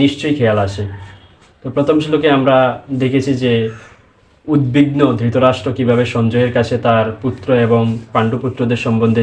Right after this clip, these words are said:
জিজ্ঞাসা করেছিলেন যে তারা যুদ্ধক্ষেত্রে গিয়ে কী করেছিল, এরকমটা।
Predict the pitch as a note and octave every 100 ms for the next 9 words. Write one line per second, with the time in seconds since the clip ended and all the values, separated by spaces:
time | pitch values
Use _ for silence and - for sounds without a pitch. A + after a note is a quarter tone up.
0 | A2 G#2+ A2 A#2 A2+ G#2+ A2 G#2+ G#2 G#2+
1 | G#2 G#2 - - - A2+ A2 A2 A2+ A2+
2 | - A#2 A2 G#2 A#2 A#2+ A2 F#2+ G#2 G#2
3 | G#2 B2+ B2+ A2+ G2+ G#2